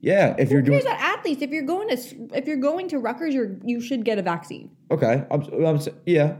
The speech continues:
Speaker 1: okay.
Speaker 2: It shouldn't be about athletes. It's just in general.
Speaker 1: Well, you'd be seeing people from outside of your everyday circle. That's
Speaker 2: Don't
Speaker 1: why I said
Speaker 2: you
Speaker 1: athletes.
Speaker 2: already, don't you guys already do that?
Speaker 1: But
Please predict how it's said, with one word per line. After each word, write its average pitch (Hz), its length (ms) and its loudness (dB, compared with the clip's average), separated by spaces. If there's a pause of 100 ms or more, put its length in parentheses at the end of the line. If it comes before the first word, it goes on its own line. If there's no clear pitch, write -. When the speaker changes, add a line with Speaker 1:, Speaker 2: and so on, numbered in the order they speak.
(120)
Speaker 1:
okay. 160 240 2
Speaker 2:
It 156 80 -2
shouldn't 320 220 -4
be 320 80 0
about 262 260 -2
athletes. 220 460 -6
It's 202 120 -10
just 233 160 -6
in 220 140 0
general. 190 580 -6
Speaker 1:
Well, 156 200 6
you'd 156 220 4
be 147 120 6
seeing 147 320 4
people 135 240 0
from 120 140 -2
outside 123 460 2
of 104 100 0
your 113 180 4
everyday 110 460 2
circle. 104 360 0
That's 104 200 -2
Speaker 2:
Don't - 20 -4
Speaker 1:
why 104 140 2
I 101 40 0
said 101 140 -4
Speaker 2:
you 101 60 -4 (240)
Speaker 1:
athletes. - 80 -2
Speaker 2:
already, 254 360 -2 (180)
don't 240 200 -6
you 254 80 -6
guys 247 160 -4
already 220 280 -4
do 208 120 -4
that? 254 380 -10 (440)
Speaker 1:
But 110 100 0